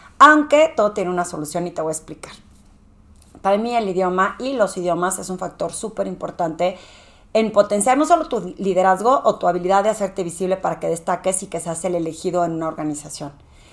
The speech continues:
Entre más idiomas hables, mejores habilidades tienes de desenvolver las capacidades y las habilidades que tienes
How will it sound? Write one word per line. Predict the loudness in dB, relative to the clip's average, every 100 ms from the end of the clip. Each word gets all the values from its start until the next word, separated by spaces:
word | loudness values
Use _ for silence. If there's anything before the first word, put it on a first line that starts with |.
| -20 -20 _
Entre | -4 -2 0
más | 2 2
idiomas | 2 -2 -2 -2 -2
hables, | 0 0 0 -2 -4 -6
mejores | -4 -2 -2 -2
habilidades | 0 2 4 2 0
tienes | -2 -2 -2
de | -2
desenvolver | -2 -6 -4 -2 2 4 2 -2
las | -6 -6
capacidades | -6 -6 -4 2 2 2
y |
las | -4 -4
habilidades | -6 -4 0 0 0
que | -8
tienes | -6 -4 -2 -2 -4